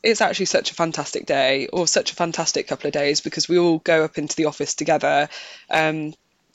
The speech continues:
we'll quite often get a hotel. Um, you know, the, the office is filled to the brim with snacks. We've got loads of little things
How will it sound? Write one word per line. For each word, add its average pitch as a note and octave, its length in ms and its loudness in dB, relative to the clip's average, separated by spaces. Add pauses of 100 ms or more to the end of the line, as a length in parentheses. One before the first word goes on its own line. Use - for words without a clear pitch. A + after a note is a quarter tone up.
(140)
we'll F#3+ 100 2
quite - 220 6
often E3+ 260 2
get D#3 160 2
a E3 40 -4
hotel. D#3+ 680 2 (460)
Um, D#3 420 2
you E3 100 -2
know, C#3 220 -2 (120)
the, E3+ 200 4
the F3 100 2
office D#3+ 260 -2
is D#3 120 -2
filled G3+ 240 0
to - 60 -8
the - 80 -14
brim G#3+ 240 0
with E3+ 140 -6
snacks. - 520 -2
We've F3+ 80 -2
got - 120 0
loads G#3 240 2
of F#3+ 60 -4
little F3+ 140 0
things F3+ 380 -2